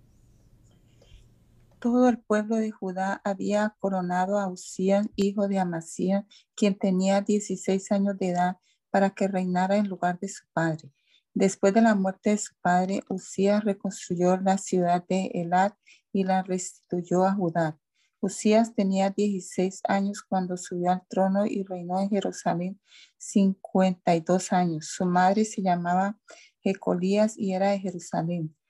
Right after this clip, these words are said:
El rey hizo lo que era agradable a los ojos del Señor, así como su padre Amasías. Usías buscó a Dios en el tiempo de Zacarías,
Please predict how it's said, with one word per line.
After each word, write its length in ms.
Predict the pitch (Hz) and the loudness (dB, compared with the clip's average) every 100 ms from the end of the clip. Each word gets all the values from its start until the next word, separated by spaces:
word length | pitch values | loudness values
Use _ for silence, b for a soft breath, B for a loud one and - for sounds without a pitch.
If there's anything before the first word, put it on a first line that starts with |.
| _ _ | _ _
El 220 | - 180 | 0 0
rey 480 | 175 185 196 214 - | 0 2 4 2 0
hizo 380 | 202 202 - 220 | -2 -2 2 2
lo 300 | 208 196 190 | 2 0 -4
que 260 | - 185 185 | -2 0 2
era 140 | 196 | 0
agradable 560 | 202 190 175 180 180 196 | 0 0 2 0 0 -2
a 60 | |
los 220 | 190 - | -2 -6
ojos 220 | 175 185 190 | -4 -4 -2
del 140 | 180 | -6
Señor, 520 | - - 170 180 208 _ b b b | -6 -4 -2 0 -2 _ b b b
así 300 | 185 180 190 | -2 -2 -2
como 240 | - 214 202 | 2 2 2
su 240 | - - | -2 -2
padre 380 | 175 175 180 196 | 2 4 4 2
Amasías. 680 | 185 165 165 - 175 160 160 _ _ _ _ | 2 -2 -8 -6 -4 -4 -6 _ _ _ _
Usías 500 | 190 - - 202 208 | -6 -2 2 4 4
buscó 580 | 208 190 - 190 196 - | 2 -2 0 2 2 0
a 80 | 196 | -2
Dios 320 | 190 196 196 | 0 0 0
en 120 | 220 190 | -2 -2
el 180 | 180 | -4
tiempo 400 | - 180 175 - | -4 -4 -2 -2
de 80 | 196 | -2
Zacarías, 720 | 196 180 - 175 180 202 220 | -2 -4 -2 -2 0 2 0